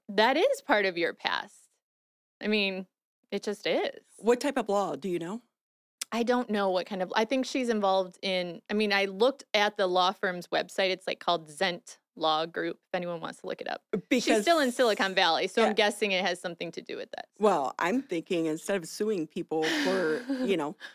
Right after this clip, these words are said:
Speaker 2: dissing you because your ex-boyfriend is sitting behind prison for life, you use it as a marketing campaign.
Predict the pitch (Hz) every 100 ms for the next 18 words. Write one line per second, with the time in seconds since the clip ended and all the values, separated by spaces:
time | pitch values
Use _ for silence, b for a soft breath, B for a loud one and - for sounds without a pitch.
0 | B 185 240 277 403 233 170 180 190 196
1 | - 196 190 196 190 175 - 226 - 208
2 | 180 233 262 - 147 151 156 156 160 -
3 | 220 196 180 165 190 180 165 - 202 190
4 | 156 165 156 202 214 156 - _ _ _
5 | _ _ _ - 220 214 202 254 311 208
6 | 185 196 208 202 277 285 185 - 165 -
7 | - -